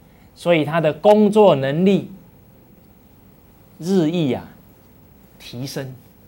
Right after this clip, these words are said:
所以因为他认真工作，能力又一直提升，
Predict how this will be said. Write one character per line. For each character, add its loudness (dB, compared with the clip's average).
所 0
以 2
因 4
为 6
他 6
认 4
真 0
工 2
作， 0
能 2
力 6
又 8
一 2
直 -2
提 -6
升， -6